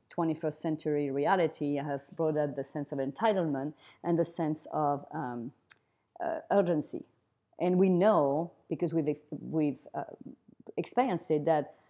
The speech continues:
just because, you know, through, for example, Amazon, I want this, and so I can have it in twenty-four hours. And, uh, this is, this is true for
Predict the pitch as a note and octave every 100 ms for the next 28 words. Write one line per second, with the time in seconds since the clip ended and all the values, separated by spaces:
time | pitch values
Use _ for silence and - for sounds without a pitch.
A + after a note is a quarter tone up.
0 | _ G3 F#3 F3+ E3 F3 D#3+ - - D3+
1 | C#3 D3 D#3+ C#3+ C#3+ - C#3+ C#3 C#3+ -
2 | D3+ - G#3+ F3 D3 C3+ - D3+ E3+ E3+
3 | F3+ A#3+ A#3+ D#3 - D#3 D3 D3 C#3+ D3
4 | D3 C#3 D3 C#3 C3+ - C3+ D3 C#3 -
5 | _ _ _ _ _ _ - - F#3 F3
6 | - - _ - C#3+ G#2+ C#3+ F#3 F#3+ F#3+
7 | E3 - - _ _ - - F3 D#3+ -
8 | D#3+ E3 - F3 - B3 A#3 - E3 D#3+